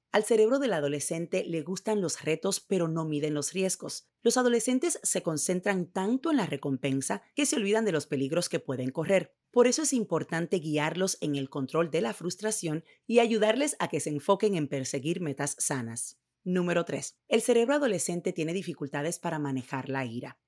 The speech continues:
Esto se debe a la inmadurez del área encargada del razonamiento. En cambio, las reacciones del instinto,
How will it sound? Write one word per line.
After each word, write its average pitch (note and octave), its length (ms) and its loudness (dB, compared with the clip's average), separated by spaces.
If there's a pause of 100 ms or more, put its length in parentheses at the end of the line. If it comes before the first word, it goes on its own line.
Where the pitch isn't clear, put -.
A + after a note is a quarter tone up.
(140)
Esto A3 220 0
se E4+ 100 0
debe C4 220 4
a C4 40 0
la A3+ 120 2
inmadurez D#3+ 560 -2
del G#3+ 140 -2
área F3 160 -2
encargada D3+ 460 -4
del D3+ 140 -2
razonamiento. D#3 840 -4 (180)
En G3 200 0
cambio, F#3+ 500 -2 (160)
las G#3+ 220 0
reacciones A#3+ 500 -2
del B3+ 140 -4
instinto, E3+ 800 -4